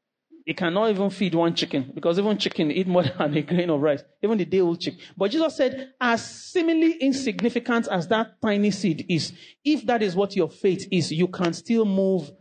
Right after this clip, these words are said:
mountains." Amen? So if you speak to the mountain, "Move from there to there," it will move,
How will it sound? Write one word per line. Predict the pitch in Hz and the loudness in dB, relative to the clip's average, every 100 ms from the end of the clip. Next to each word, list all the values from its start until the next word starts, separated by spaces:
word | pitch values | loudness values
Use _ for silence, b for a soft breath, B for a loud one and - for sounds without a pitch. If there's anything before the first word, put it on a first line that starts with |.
| - - | -18 -6
mountains." | 160 180 180 180 180 143 120 - - _ 170 | 0 2 2 0 0 0 0 -4 -14 _ -2
Amen? | 165 196 254 - - - _ _ _ _ _ _ _ - | 0 0 -2 -6 -18 -20 _ _ _ _ _ _ _ 0
So | 220 175 | 2 2
if | 185 - | -2 0
you | 202 | 0
speak | - 330 | 2 -2
to | 247 | 0
the | 214 | 0
mountain, | 214 233 240 | 0 0 0
"Move | 247 | 0
from | 254 190 | 0 0
there | 196 214 | 0 0
to | 185 | 0
there," | 185 190 | 2 2
it | 175 180 | 0 0
will | 165 | 0
move, | 185 208 | 2 0